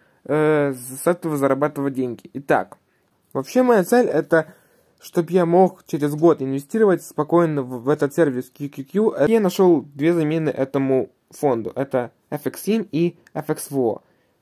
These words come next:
Первый это Finex U S A и N F Tech, и второй это Phoenix U S D Global. Я решил взять тут одну акцию F X sim и двадцать пять акций F X V O. Кстати, сейчас я покажу, как покупать.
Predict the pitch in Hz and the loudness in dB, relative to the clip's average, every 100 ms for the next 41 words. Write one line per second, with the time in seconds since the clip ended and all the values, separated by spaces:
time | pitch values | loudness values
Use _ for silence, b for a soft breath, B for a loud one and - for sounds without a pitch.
0 | _ 175 170 131 127 139 127 117 127 - | _ 0 0 0 -4 -4 -4 -4 -8 -6
1 | 156 143 135 131 139 143 107 113 127 139 | -4 -2 -4 -4 -2 -2 -4 -6 -4 -2
2 | 139 123 - 175 247 - - - 143 143 | -2 -4 -4 -4 -4 -6 -20 -14 -12 -6
3 | 135 170 196 143 147 151 143 170 160 - | 0 0 2 0 0 0 0 -2 -2 -6
4 | - - 131 131 123 135 139 127 117 98 | -16 -8 0 0 0 -2 0 2 2 0
5 | - _ _ _ _ _ _ _ _ _ | -6 _ _ _ _ _ _ _ _ _
6 | _ _ _ _ 131 131 160 220 220 160 | _ _ _ _ -10 -2 0 2 2 2
7 | 147 156 180 170 127 110 _ _ _ _ | 0 -2 2 4 4 -2 _ _ _ _
8 | _ _ 127 151 151 120 - - _ - | _ _ -8 -2 0 -2 -8 -20 _ -4
9 | 151 113 139 196 226 - 202 190 175 - | -2 -4 -2 0 -2 0 0 2 -2 -6
10 | 190 180 - 151 180 160 139 170 - 156 | -2 -2 -4 -4 -2 0 0 -2 -2 -4
11 | 117 131 - 131 - 156 143 143 - 113 | -2 -4 -2 -6 -6 -8 -8 -8 -12 -12
12 | - _ - 170 156 165 151 139 - 131 | -14 _ -8 -8 -8 -6 -6 -6 -6 -4
13 | 147 - - - - - - - | -6 -8 -14 -18 -18 -18 -18 -20